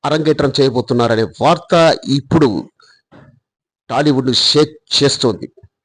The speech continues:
కృష్ణ మనవరాలు అంటే ఆయన మొదటి కుమారుడైన రమేష్ బాబు, ఆయన కూడా అనారోగ్యంతో చనిపోయారు. ఆయన కుమార్తె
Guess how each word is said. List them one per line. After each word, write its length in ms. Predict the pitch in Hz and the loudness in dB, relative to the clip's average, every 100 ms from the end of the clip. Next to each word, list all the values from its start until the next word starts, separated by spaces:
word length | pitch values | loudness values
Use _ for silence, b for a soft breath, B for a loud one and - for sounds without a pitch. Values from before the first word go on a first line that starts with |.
| _ _ _ _ _ _ _ _ _ _ _ _ _ | _ _ _ _ _ _ _ _ _ _ _ _ _
కృష్ణ 220 | 202 - 247 | -6 2 4
మనవరాలు 420 | 214 214 185 139 107 _ - 151 | 6 6 4 2 -2 _ -4 -2
అంటే 200 | 185 175 107 - _ _ _ _ _ _ _ _ _ _ _ _ _ _ _ _ _ _ _ _ - | 2 2 2 -6 _ _ _ _ _ _ _ _ _ _ _ _ _ _ _ _ _ _ _ _ -2
ఆయన 160 | 147 151 117 - _ 135 127 | 0 2 0 -4 _ -6 -2
మొదటి 300 | 131 170 165 - | 0 0 -2 -2
కుమారుడైన 540 | 135 143 135 123 123 123 123 - _ _ _ _ 113 101 98 | 0 0 2 0 0 -2 -2 -6 _ _ _ _ -16 -10 -4
రమేష్ 400 | 131 170 160 - 120 | 0 2 2 -2 0
బాబు, 220 | 135 123 101 - _ - 104 | 0 0 -4 -6 _ -4 -2
ఆయన 160 | 123 131 127 | 0 0 0
కూడా 140 | 113 80 - _ _ _ _ 110 | -2 -4 -8 _ _ _ _ -8
అనారోగ్యంతో 520 | 123 123 101 113 107 | -4 -2 -2 -4 -4
చనిపోయారు. 400 | 123 107 135 143 208 | -6 -4 -2 0 2
ఆయన 120 | 175 156 - | 0 -2 -4
కుమార్తె 440 | 180 214 226 226 | 0 2 2 2